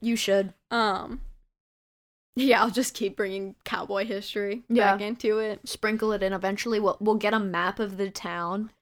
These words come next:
Speaker 1: and write, like, the episode numbers when you cover a building.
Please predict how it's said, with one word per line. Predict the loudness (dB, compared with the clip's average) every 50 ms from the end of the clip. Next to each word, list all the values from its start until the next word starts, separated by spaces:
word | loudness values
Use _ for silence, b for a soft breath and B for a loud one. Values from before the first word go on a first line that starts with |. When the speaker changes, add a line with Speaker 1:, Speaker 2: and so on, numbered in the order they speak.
| _ _ -18 -18 -18 _ _
Speaker 1:
and | 0 0 2 0 -4 -8 -12 _ _ _
write, | -10 -6 -2 0 2 4 4 4 4 2
like, | 0 -2 -2 0
the | -2 -2 -2 0
episode | -2 -4 -4 -6 -6 -4 -2 -2 -2 -2
numbers | -2 -4 -2 -2 -2 -2 -2 -2
when | -4 -4 -4
you | -4 -4
cover | -4 -2 -2 -2 0 0 -2
a | -2
building. | -2 -2 -2 -2 -2 -4 -4 -4 -6 -6